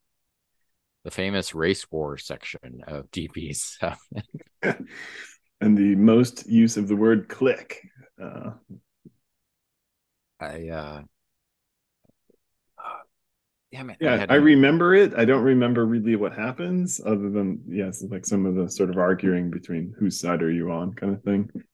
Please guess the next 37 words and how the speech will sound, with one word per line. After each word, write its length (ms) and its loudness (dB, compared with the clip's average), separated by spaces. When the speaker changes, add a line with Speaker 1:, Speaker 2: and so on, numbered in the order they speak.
Speaker 2:
But 100 2
also, 240 4
like, 340 4
there's 180 2
no 140 4
D 180 6
P 260 0
seven, 760 -4
right? 220 -4
I 80 0
mean, 120 4
they, 260 0
they 100 2
stuck 300 -2
together 540 4
to 240 -4
escape 460 -2
problems. 880 -6
So, 100 -2
like, 220 -2
if 140 -4
they're 180 4
all 180 4
back 420 -2
at 100 -16
the 80 -12
clinic 600 2
and 300 -6
trying 260 -4
to 60 0
work 280 0
out 320 0
their 140 -2
lives 400 0
or 120 -6
whatever, 520 -10
like, 180 -12